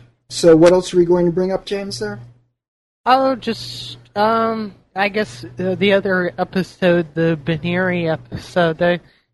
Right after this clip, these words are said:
Speaker 3: usual capture episode. Uh, I
Speaker 1: Mm-hmm.
Speaker 3: actually didn't
Speaker 2: Hmm.
Speaker 3: like, the only thing I can really remember is I didn't like Baneri's voice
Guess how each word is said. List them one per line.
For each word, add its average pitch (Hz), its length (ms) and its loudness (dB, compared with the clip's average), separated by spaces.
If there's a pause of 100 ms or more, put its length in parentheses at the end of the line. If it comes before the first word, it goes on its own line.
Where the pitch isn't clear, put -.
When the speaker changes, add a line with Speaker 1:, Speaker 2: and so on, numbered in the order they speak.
(160)
Speaker 3:
usual 180 380 0
capture 160 600 -4
episode. 160 680 -4
Uh, 160 120 -2 (180)
I 202 40 -10
Speaker 1:
Mm-hmm. 190 140 -6 (140)
Speaker 3:
actually 208 220 -6
didn't 180 220 -4
Speaker 2:
Hmm. 165 80 4
Speaker 3:
like, - 360 0 (120)
the 180 80 -4
only 196 140 0
thing 196 160 -4
I 180 80 -2
can 170 180 -8
really 175 260 0
remember 165 440 -2
is 139 180 -4
I 165 100 2
didn't 175 280 -4
like 160 260 -6
Baneri's 156 560 -4
voice 160 400 -4